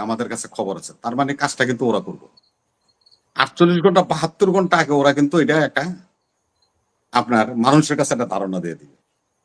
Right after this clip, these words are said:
তো মানুষের কাছে ধারণা দিয়ে দে-, দিল কি, রবি কেন্দ্র দখল করব, তো কেন্দ্র দখল হয়ে গেছে। ওই জনগণ কিন্তু কইছে, জনগণ কিন্তু কইছে যে রবি কেন্দ্র দখল করছে। দেখেন কি কৌশল, রবি কিন্তু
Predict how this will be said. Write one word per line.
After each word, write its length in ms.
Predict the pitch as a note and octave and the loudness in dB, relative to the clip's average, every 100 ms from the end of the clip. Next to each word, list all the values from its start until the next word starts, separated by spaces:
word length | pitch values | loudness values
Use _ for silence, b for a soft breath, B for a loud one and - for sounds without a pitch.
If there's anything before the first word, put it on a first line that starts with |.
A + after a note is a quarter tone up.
| _ _ _ - | _ _ _ 0
তো 20 | C#3 | 4
মানুষের 260 | D#3 E3+ F#3 | 6 6 4
কাছে 140 | - F#3 D#3 | 2 2 2
ধারণা 240 | D#3 D#3+ E3 | 2 2 4
দিয়ে 120 | F3 | 4
দে-, 160 | F3 D#3+ B2 | 4 2 0
দিল 120 | D#3 E3 F3 | 2 2 2
কি, 120 | A3 F#3 _ _ _ _ _ _ _ | -4 -4 _ _ _ _ _ _ _
রবি 340 | G2+ D#3+ E3 E3+ | 2 6 6 4
কেন্দ্র 200 | E3+ D#3+ D#3 | 4 2 2
দখল 180 | D#3 C#3 A#2+ | 0 -2 -4
করব, 160 | F#2+ D#2 _ _ _ _ _ _ _ _ | -6 -10 _ _ _ _ _ _ _ _
তো 40 | - F#3 | -4 2
কেন্দ্র 180 | F3 F3 D#3+ | 2 4 4
দখল 180 | D#3 C3 | 2 4
হয়ে 160 | C3 G#2+ | 2 2
গেছে। 180 | F2+ - _ _ _ _ _ - | -6 -12 _ _ _ _ _ 0
ওই 140 | A3+ A3+ | 4 4
জনগণ 320 | A3 A3 G#3+ A3+ | 4 0 2 2
কিন্তু 160 | A3+ G#3+ G#3+ | 2 -2 -2
কইছে, 200 | F3+ D#3+ D#3 _ _ _ - | 0 -2 -4 _ _ _ 0
জনগণ 320 | F3+ F#3+ G3+ | 4 4 4
কিন্তু 140 | F#3+ F#3+ | 4 4
কইছে 160 | F3+ D#3 D3+ | 4 4 2
যে 40 | C#3+ | 2
রবি 140 | D3+ D3+ C#3 | 2 2 2
কেন্দ্র 180 | A#2+ A2 F#2 | 0 -2 -4
দখল 160 | F2+ - | -8 -12
করছে। 220 | - - _ _ _ _ _ _ - | -16 -20 _ _ _ _ _ _ 0
দেখেন 160 | C#3+ C#3+ | 0 2
কি 100 | A#3 A3+ F#3 | 4 4 4
কৌশল, 320 | F#3+ - E2+ - - _ _ _ - | 2 0 -8 -10 -20 _ _ _ 2
রবি 200 | E3+ G3 | 4 6
কিন্তু 160 | F3+ F#3 | 4 2